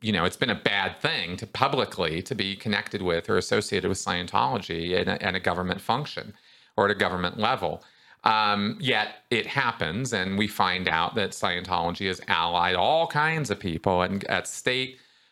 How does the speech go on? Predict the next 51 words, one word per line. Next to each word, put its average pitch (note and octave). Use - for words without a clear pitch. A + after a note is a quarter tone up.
local, A#2
county, A#2
and G#2+
even G2+
federal F#2
levels. G2
Okay, F#2
that's F#2
a D3+
thing. D#3
And F#2
if, G2+
um, F2+
and G2
if F#2
you G2
think G#2+
it's B2
not, D3
well, G2+
it C#3
is. -
Okay, F2+
so, F#2
um, F#2+
Scientology G#2
can G2+
gain G2+
a F#2
lot G#2
of A2+
influence A2
and F#2
can F#2
quell, C3+
you B2
know, G#2+
can A#2+
get A2+
a G#2
he-, A2+
lot A2
of G2+
heads G#2+
ups D3+
about C#3+
things C#3+
before A#2
anybody G#2
else D3
knows, C#3